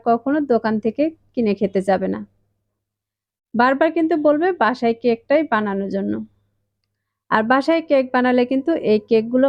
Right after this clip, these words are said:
অবশ্যই কিন্তু স্বাস্থ্যসম্মত হয় আর খেতেও কিন্তু খুবই ভালো হয়। আর এই মিষ্টিটা নিজের ইচ্ছা মতো কিন্তু দিয়ে বানিয়ে নেওয়া যায়। তাহলে কিন্তু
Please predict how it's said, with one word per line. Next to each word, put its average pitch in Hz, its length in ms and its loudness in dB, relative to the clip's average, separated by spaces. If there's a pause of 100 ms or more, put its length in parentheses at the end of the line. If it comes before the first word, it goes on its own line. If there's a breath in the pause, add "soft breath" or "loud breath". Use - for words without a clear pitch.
(140)
অবশ্যই 226 460 -2
কিন্তু 294 320 0
স্বাস্থ্যসম্মত 220 800 -4 (120)
হয় 214 180 -2 (720)
আর 233 160 2
খেতেও 294 380 0
কিন্তু 320 300 0
খুবই 233 320 0
ভালো 208 320 2
হয়। 208 220 -4 (960)
আর 233 160 2
এই 277 140 4
মিষ্টিটা 320 480 2
নিজের 285 380 2
ইচ্ছা 240 300 -2
মতো 254 320 2
কিন্তু 277 220 -2 (120)
দিয়ে 233 220 4
বানিয়ে 202 360 0
নেওয়া 196 280 -4
যায়। 127 220 -4 (1080)
তাহলে 247 340 4
কিন্তু 302 260 0